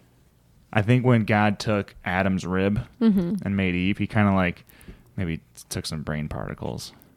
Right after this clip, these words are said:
Speaker 2: Right. We're just wired very differently.
Speaker 1: Yeah.
Speaker 2: But I know for me, like, hands were a big deal. You know how attractive to your hands I am.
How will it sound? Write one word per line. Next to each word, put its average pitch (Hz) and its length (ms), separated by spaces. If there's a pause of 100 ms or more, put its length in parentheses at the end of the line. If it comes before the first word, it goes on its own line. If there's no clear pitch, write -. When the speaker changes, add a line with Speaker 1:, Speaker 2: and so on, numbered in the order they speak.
(120)
Speaker 2:
Right. 208 280 (240)
We're 233 140
just 220 160
wired 190 260
very 180 200
differently. 208 420
Speaker 1:
Yeah. 180 160
Speaker 2:
But 208 220 (1120)
I 233 100
know 233 220
for 220 180
me, 190 480
like, 190 240
hands 175 560
were 185 160
a - 80
big - 240
deal. - 320 (720)
You 208 140
know 208 120
how 202 120
attractive 165 460
to - 100
your 147 120
hands - 320
I 156 160
am. 196 160